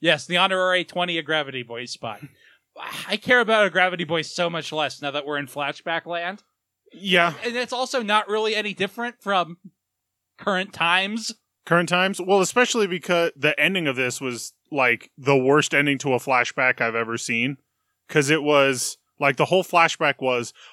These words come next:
Speaker 2: "Oh yeah, remember how we got together?" And it only showed Baba, Saga, and Chris getting together, and them thinking about, "Oh, that Geralt guy's probably interesting."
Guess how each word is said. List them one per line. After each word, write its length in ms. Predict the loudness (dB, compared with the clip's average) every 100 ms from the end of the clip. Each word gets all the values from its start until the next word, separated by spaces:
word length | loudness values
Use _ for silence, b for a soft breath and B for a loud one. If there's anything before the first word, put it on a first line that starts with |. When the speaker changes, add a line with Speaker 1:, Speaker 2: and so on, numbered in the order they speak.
| 0
Speaker 2:
"Oh 40 |
yeah, 100 | 4
remember 440 | 6 4 2 2 2
how 160 | 2
we 140 | 2 0
got 280 | -2 -2 -2
together?" 540 | -2 0 2 0 -4 _ _ _ _ _ _ _ 0
And 160 | 2
it 100 | 2
only 300 | 2 0 0
showed 640 | -2 2 4 4 2 0 -6 _
Baba, 520 | -4 2 4 4 2 2
Saga, 420 | 2 2 2 -2
and 140 | -2 0
Chris 220 | 2 2
getting 220 | 0 -2
together, 460 | 0 2 2 0 -4 _ _ -2
and 160 | 2 4
them 180 | 2
thinking 440 | 0 -4 -4 -2 -4
about, 420 | 2 4 4 0 _ _ _ 4
"Oh, 380 | 6 6 2 _ -2
that 180 | 0 2
Geralt 280 | 4 4 4
guy's 240 | 2 0
probably 400 | 2 0 0 -4
interesting." 500 | -4 -4 -6 -10 -16